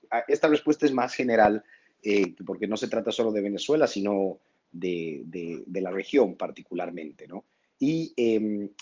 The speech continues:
es muy importante estudiar bien si es que se va a decidir invertir en criptomonedas, eh, a través de qué wallet hacerlo. O sea, la, el, un wallet es una billetera virtual, es exactamente como su nombre lo explica. Es más o menos como crear una cuenta de banco.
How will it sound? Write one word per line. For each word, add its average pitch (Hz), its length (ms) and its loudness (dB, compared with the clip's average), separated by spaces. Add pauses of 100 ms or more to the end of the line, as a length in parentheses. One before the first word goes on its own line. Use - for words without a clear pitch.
(280)
es 131 160 2
muy 165 260 2
importante 127 680 0
estudiar 107 420 0
bien 110 500 0
si - 280 -2
es 104 120 -2
que 110 280 0
se - 160 -4
va 98 80 0
a 101 40 0
decidir 101 460 -4
invertir 101 600 -6
en 92 120 -14
criptomonedas, 98 880 -4 (260)
eh, 95 400 -2
a 95 120 -2
través 113 280 2
de 110 120 -4
qué 120 100 -2
wallet 104 440 2
hacerlo. 80 340 -10
O 80 40 -10
sea, 104 300 0
la, 110 240 0
el, 117 120 2
un 147 280 -4
wallet 143 320 6
es 117 120 -4
una 120 140 -2
billetera 107 420 -2
virtual, 87 520 -4
es - 160 -14
exactamente 123 540 -6
como 92 160 -6
su - 160 -10
nombre 101 440 -2
lo 85 60 -18
explica. - 520 -8 (260)
Es 147 400 4
más 120 240 2
o 117 40 -2
menos 113 280 0
como 95 260 -4
crear 104 380 0
una 107 220 0
cuenta 98 360 0
de 80 80 -4
banco. 90 400 -2